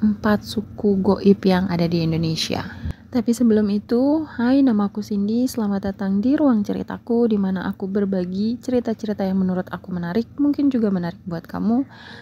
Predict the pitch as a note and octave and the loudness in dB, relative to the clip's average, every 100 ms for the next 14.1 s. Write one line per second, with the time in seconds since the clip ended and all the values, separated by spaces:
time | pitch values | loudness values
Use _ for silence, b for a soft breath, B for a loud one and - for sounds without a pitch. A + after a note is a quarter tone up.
0 | B - D4+ C#4+ A#3+ A#3+ A#3 B3 A3+ G#3+ | B 0 4 4 4 2 0 0 0 -2
1 | - - B3 B3+ A#3+ G#3 G3 G3+ G3 G#3 | -4 -2 0 0 0 0 2 0 -2 -4
2 | F#3 F3+ G3 F3 F#3 F3 F3+ F#3+ A3+ A#3 | -4 -4 -4 -6 -4 -4 -2 0 2 2
3 | G#3+ G#3 G3+ G3 G3 G3 G3 - F3+ - | 2 0 2 2 0 -2 -8 -6 -6 -6
4 | F3+ E3+ F3 E3+ E3+ - - E2 E3+ - | -6 -6 -8 -8 -8 -6 -6 -6 -8 -8
5 | - A#1 - - - - _ _ _ _ | -8 -8 -12 -18 -20 -20 _ _ _ _
6 | _ - D4+ C4+ A#3 G#3+ G#3 G3 F#3 F#3 | _ -14 -10 -4 0 2 4 2 2 -2
7 | - F#3+ F3 G3 A#3 A3+ - F#3 F#3+ F3 | -4 -4 0 2 2 -2 -4 -6 -4 -2
8 | F#3 G#3 A3 - G3+ - - G3 - F3 | 0 0 0 0 0 0 -4 -4 -2 -2
9 | E3+ E3 E3 - - - - B B B | 0 0 -4 -8 -16 -20 -20 B B B
10 | B C4+ C#4 C#4+ C4+ C4+ C4+ C4+ C4 B3 | B 0 2 2 0 0 -2 -2 2 4
11 | A#3+ A3 G#3 G#3 G#3 G3 F3+ F#3+ - F3+ | 4 2 -2 -4 0 0 0 -4 -4 -4
12 | F#3+ - D#4+ A#3 G#3+ A3+ A#3 A#3+ A#3 A3+ | 0 2 4 4 4 2 0 -2 -4 -2
13 | A3 A3+ G#3+ B3+ - D#4 C#4 G3+ G#3 G#3 | 0 2 2 2 2 2 2 0 -4 -2